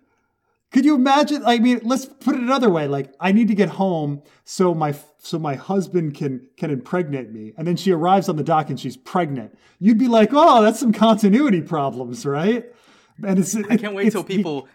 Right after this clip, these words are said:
Speaker 2: clip you saying that, by the way, and
Speaker 1: it's
Speaker 2: use it
Speaker 1: the
Speaker 2: against
Speaker 1: equi-, it's
Speaker 2: you in
Speaker 1: the
Speaker 2: the future.
Speaker 1: equivalent. It's the equivalent of the exact same thing.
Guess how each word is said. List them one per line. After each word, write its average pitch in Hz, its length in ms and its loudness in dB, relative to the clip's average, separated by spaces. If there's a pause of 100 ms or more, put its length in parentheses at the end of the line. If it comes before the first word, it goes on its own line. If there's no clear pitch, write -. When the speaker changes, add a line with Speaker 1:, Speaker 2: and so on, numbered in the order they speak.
Speaker 2:
clip 175 320 -8
you 156 120 -8
saying 135 340 -8
that, 104 220 -12
by 110 180 -10
the 110 140 -12
way, 104 220 -12
and 104 120 -16
Speaker 1:
it's 131 80 -4
Speaker 2:
use 220 140 0
it 151 60 -6
Speaker 1:
the 117 40 4 (100)
Speaker 2:
against 131 100 0
Speaker 1:
equi-, 240 100 -4
it's - 120 -2
Speaker 2:
you - 40 -6
in 247 60 2
Speaker 1:
the 233 60 4
Speaker 2:
the - 20 -
future. 175 120 -8
Speaker 1:
equivalent. 214 640 4
It's 208 140 0
the 233 80 4
equivalent 208 540 2
of 185 140 2
the 180 140 2
exact 165 520 -2
same 143 280 -6
thing. 113 400 -16